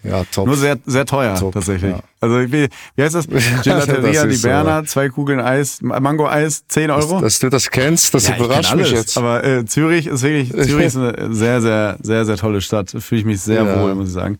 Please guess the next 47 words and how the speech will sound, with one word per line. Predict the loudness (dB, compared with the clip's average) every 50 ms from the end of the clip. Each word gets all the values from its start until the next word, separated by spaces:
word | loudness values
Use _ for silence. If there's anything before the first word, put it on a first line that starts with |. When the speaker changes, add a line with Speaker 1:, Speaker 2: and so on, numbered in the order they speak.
| -10 -12 -10 -8 -6
Speaker 1:
Ja, | -4 -4 -4
das | -6 -6 -8
stimmt. | -8 -8 -6 -2 -2
Speaker 2:
Ähm, | 0 0 0 0 0 0
aber | 0 0 2
du | 0 0
hast | 0 -2 -2
ja | -2 -2 0
eh, | 0 0 0
du | 0 0
hast, | 0 0 -2 -6 -6 -4
ähm, | -2 -2 0 -2 -2 -4 -4 -6 -6 -8 -6 -2
wenn | 0 0
man | 2 2
so | 0 0
deinen | 0 2 2 2 2
Werdegang, | 2 2 2 0 0 0 0
du | 0 0
hast | 0
ja | -2 -2
unter | 0 0 0
anderem | 0 0 0 0 0
halt | 0 0 0
in, | 0 0 0 0 -2
in | -2 -2 0 0
Sinsheim | 0 0 0 0 0 0 0 0 0
bei, | -2 -2
bei | 0 0 0 0
Hoffenheim | 0 -2 0 0 0 0 0 0 0
gespielt, | -2 -2 -2 -2 0 0 0 0
daher | 0 0 0
kennen | 0 -2 -2 0 0
wir | 0
dich | -2 -2 -2
natürlich | -4 -4 -2 -2 -2 -2 -2 -2
alle, | -2 -2 0 0 0 -2 -2
ähm, | -2 -2 0 0 0 0 -2 -2
aber | -2 -2 -2
auch | 0 0 0
in |
La | 0 0 0
Coruña | 0 0 0 0 0 0 0 2 0 0 0 0 -2
gelebt, | 0 0 -2 -2 -2
am | -2 -2 -2
Atlantik | -2 -2 0 0 0 0 0 -2 -2 -4 -2
in | -4 -4
Spanien, | -4 -2 -2 -2 0 0 0 0 -2 -2 -4